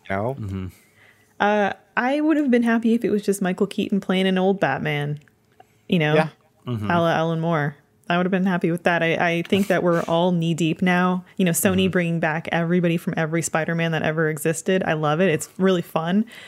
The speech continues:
Speaker 3: But I think
Speaker 2: Mm-hmm.
Speaker 3: now everyone's like, "Multiverse, multiverse, multiverse." It all has
Speaker 2: And
Speaker 3: to be
Speaker 2: it's all be-,
Speaker 3: multiverse.
Speaker 2: it's all because of Sp-, Spider-Man Into the Spider-Verse
Speaker 3: Yes.
Speaker 2: was,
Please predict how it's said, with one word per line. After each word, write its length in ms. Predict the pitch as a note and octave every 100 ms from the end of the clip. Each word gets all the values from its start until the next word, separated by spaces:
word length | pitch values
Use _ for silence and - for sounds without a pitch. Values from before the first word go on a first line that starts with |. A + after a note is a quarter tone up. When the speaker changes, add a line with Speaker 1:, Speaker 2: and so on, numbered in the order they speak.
| -
Speaker 3:
But 100 | G3
I 40 |
think 220 | G#2+ G3+
Speaker 2:
Mm-hmm. 60 | F3+
Speaker 3:
now 120 | F3
everyone's 360 | D#3+ F3 E3 E3
like, 140 | C#3
"Multiverse, 560 | D#3+ D#3+ D#3+ - A2 C3+
multiverse, 520 | D#3 D3+ D3 C#3 C3+
multiverse." 340 | E3 E3 D#3 -
It 60 |
all 140 | E3+ G#3
has 120 | D#3
Speaker 2:
And 60 | D3
Speaker 3:
to 60 |
be 60 | E3+
Speaker 2:
it's 80 | D3+
all 200 | C#3 D3
be-, 100 | D#3
Speaker 3:
multiverse. 200 | - - D3+
Speaker 2:
it's 140 | C#3+
all 140 | D3 D#3+
because 420 | E3 D3+ C#3+ B2
of 260 | B2 A2 - -
Sp-, 200 | - - _ -
Spider-Man 680 | - C3+ D#3 D3+ A#2+ A2+
Into 220 | A2+ A2 A2+
the 80 |
Spider-Verse 800 | G#2+ - E3 D3+ A2 G#2 G2 - -
Speaker 3:
Yes. 260 | F3+ G#2+
Speaker 2:
was, 440 | A2 A2+ G#2+ -